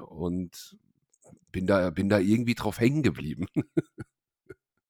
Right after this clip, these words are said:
Und es hat sich natürlich dann gesteigert. <laughs> Aber ja, das, äh, wirklich diese, diese,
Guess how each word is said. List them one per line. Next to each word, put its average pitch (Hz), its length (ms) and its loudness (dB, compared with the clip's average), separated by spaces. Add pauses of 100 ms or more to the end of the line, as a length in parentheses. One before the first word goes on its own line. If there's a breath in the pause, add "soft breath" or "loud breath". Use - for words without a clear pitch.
(380 loud breath)
Und 90 60 -4
es 82 140 -4
hat - 120 -2
sich 92 140 -2
natürlich 90 320 2
dann 80 160 -4
gesteigert. 82 680 -2
<laughs> - 1600 -12
Aber 82 460 -2 (180)
ja, 90 240 -2 (100)
das, - 280 -10
äh, 64 340 -6
wirklich 123 480 0
diese, 110 340 4
diese, 104 480 0